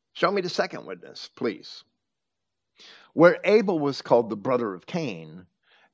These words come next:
if we examine all the Hebrew throughout the rest of the Bible, we find it half-brothers, because they definitely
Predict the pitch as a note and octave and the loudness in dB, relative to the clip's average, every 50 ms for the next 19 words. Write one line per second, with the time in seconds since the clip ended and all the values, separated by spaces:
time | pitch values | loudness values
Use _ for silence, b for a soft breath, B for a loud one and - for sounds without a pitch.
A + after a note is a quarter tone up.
0 | _ - C#3 C3+ - C#3 D3 C#3+ - - C3+ C3 A#2 A#2 - - D#3+ D#3 D#3 C#3 | _ 2 2 2 4 2 0 0 0 -2 -4 -6 -6 -8 -6 -4 -2 -2 0 0
1 | B2+ B2 A#2 A#2 G#2+ - _ _ _ - - G3+ A#3 B3 B3 B3+ B3+ B3 A#3+ G#3+ | -2 -2 -4 -4 -8 -12 _ _ _ 2 4 6 6 8 6 6 6 6 6 4
2 | - - A#3 G#3 F#3 B2 F#2+ F#2+ F2+ D2 B1+ A#1+ - - _ _ _ _ _ b | 4 0 -6 -8 -8 -8 -8 -10 -10 -10 -12 -14 -18 -20 _ _ _ _ _ b
3 | b b b b b b _ - - C#3+ D3 C#3 B2+ A#2 A#2+ A2+ A#2+ A#2 - A3 | b b b b b b _ -2 2 4 4 4 2 0 -2 -2 0 -2 -2 -2
4 | - - - G#3 G#3 F#3 E3+ E3 A2+ F2+ - - B1 G1+ - - _ _ _ _ | -4 -8 -8 -6 -4 -2 0 0 0 -2 -4 -6 -10 -12 -14 -16 _ _ _ _
5 | _ _ _ _ _ b b b b b b - C#3 E3 E3 D#3 - E3 D#3 D#3 | _ _ _ _ _ b b b b b b 2 4 4 4 4 2 0 0 0
6 | D3+ C#3+ D#3 - - - - D#3 D3 D3+ D3+ C#3 - _ _ - C#3+ C3+ C3 A#2 | 0 -2 -4 -6 -10 -8 -4 -4 -2 -2 -4 -6 -10 _ _ -4 0 2 2 2
7 | F2+ E2+ D#2+ E2+ F2+ F#2+ - - - C3 G#2 A#2+ A#2 G#2 A#2 G#2+ G#2 F#2+ C#3+ C#3 | 2 0 -6 -10 -12 -14 -14 -8 -6 -4 -2 -2 0 0 0 -2 0 0 0 0
8 | C#3 - A2+ F#2+ F2+ E2+ D#2+ D2 - | 0 -2 -6 -6 -6 -6 -8 -12 -16